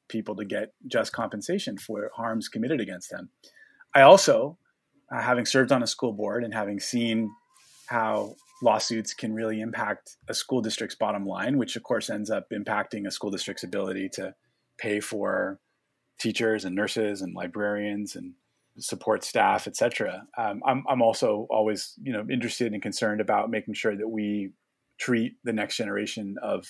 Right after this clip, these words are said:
teachers and students fairly, um, especially if we're holding the district accountable for something that might have happened thirty, forty years ago. And so anyway, my staffer just asked a couple of very simple questions about this. And next thing you know, um, the consultant for one of the sponsors of the bill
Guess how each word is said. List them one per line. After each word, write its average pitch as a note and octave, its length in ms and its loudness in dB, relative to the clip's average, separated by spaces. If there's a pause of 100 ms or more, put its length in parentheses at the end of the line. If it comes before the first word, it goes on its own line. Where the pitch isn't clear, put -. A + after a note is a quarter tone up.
teachers A2 340 -4
and G2 120 -8
students C#3+ 420 0
fairly, G2 540 -4 (120)
um, G2 400 -10
especially - 380 -4
if - 80 -10
we're G2+ 80 -2
holding G2 300 0
the F#2 100 -4
district G2 300 -4
accountable G2 420 -4
for F#2 100 -10
something G2 280 -6
that F#2 100 -6
might G2 140 -4
have F#2+ 80 -6
happened F#2 320 -8 (260)
thirty, G#2+ 180 0
forty F#2+ 280 -4
years B2 200 0
ago. G2 220 -4 (240)
And C#3+ 80 -2
so A3 80 12
anyway, F#3 220 10
my C3+ 120 8
staffer F#3 400 8
just B2 140 0
asked C3 160 4
a G#2 60 -10
couple B2 240 -2
of F#2 40 -8
very D3 120 2
simple G#2 260 -4
questions G#2 400 -2
about F#2 260 -8
this. F#2+ 220 -8 (460)
And B2+ 260 4 (220)
next D3 160 6
thing D3 160 6
you C3+ 80 6
know, C3 420 10
um, A2 340 0
the A#2 60 -2
consultant A#2 640 2
for G#2 520 0
one G#2+ 180 -2
of G2 140 -6
the G2 100 -8
sponsors A2 480 2
of G2 80 -10
the F#2 80 -10
bill G2+ 420 2